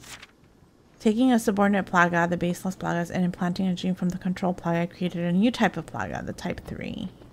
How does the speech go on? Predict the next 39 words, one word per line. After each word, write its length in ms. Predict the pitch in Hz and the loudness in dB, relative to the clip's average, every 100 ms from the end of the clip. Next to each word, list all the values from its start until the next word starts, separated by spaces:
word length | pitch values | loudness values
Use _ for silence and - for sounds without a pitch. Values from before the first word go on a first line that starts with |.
| - - - - _ _ _ _ - _ - | -20 -20 -20 -20 _ _ _ _ -20 _ 4
So 360 | 311 285 277 | 8 10 10
the 160 | 277 269 | 10 10
Las 280 | 247 247 - | 10 10 6
Plagas 560 | 226 208 254 320 320 | 8 8 10 8 10
in 200 | 277 262 | 8 10
the 100 | 226 | 10
four, 540 | 220 - 202 233 262 294 | 6 6 8 10 10 8
is 260 | - 220 | 6 8
that 220 | 208 214 | 8 8
the 180 | 269 - | 8 8
original 560 | 208 196 190 233 247 269 | 8 6 2 4 4 4
one? 380 | 302 330 381 - - - - _ _ _ _ _ _ _ - - _ _ _ _ _ _ _ - | 6 4 2 -8 -18 -20 -20 _ _ _ _ _ _ _ -20 -20 _ _ _ _ _ _ _ 4
It 140 | 220 | 6
is 160 | 240 220 | 6 4
believed 380 | 220 226 226 | 4 4 4
that 160 | 240 220 | 6 4
if 100 | 202 | 4
Type 260 | - 190 - | 2 0 0
three 200 | 208 208 | -2 0
can 180 | 226 | 2
be 120 | 202 202 | 0 -2
perfected, 600 | 196 185 175 185 233 220 | -8 -4 -4 -2 0 0
it 100 | 208 | 0
will 100 | 190 | -2
become 320 | 190 - 185 | -2 0 0
the 100 | 185 | 0
new 160 | 185 | -2
standard 400 | 180 180 170 170 | -2 -4 -4 -4
on 120 | 170 170 | -4 -6
the 80 | |
bioweapons. 800 | 170 131 123 127 - - 131 - | -6 -6 -4 -6 -8 -10 -12 -8
But 140 | 190 185 | -6 4
that 200 | 190 190 | 4 4
day 140 | 214 | 2
is 100 | 196 | 2
still 380 | - - 214 214 | -2 0 4 6
in 80 | 226 | 6
the 140 | 233 | 6
offing. 500 | 175 175 - 180 214 | 4 0 -2 -2 -2